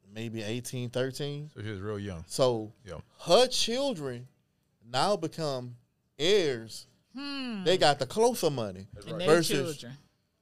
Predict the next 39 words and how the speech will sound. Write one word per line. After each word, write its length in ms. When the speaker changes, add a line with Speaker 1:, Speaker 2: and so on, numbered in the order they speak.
Speaker 1:
his 360
descendants, 560
you 80
gotta 180
go 160
through 180
blam, 280
bam, 200
bam, 220
bam. 240
This 140
guy 140
was 120
a 60
multimillionaire 760
during 220
Speaker 2:
Right. 120
Speaker 1:
that 220
particular 360
period. 380
So 220
the 100
money 300
that 300
Julie 600
and 140
her 160
descendants 520
got 320
was 240
relatively 640
close, 580
and 100
it 60
was 180
a 120
sig-, 360
a 80
significant, 680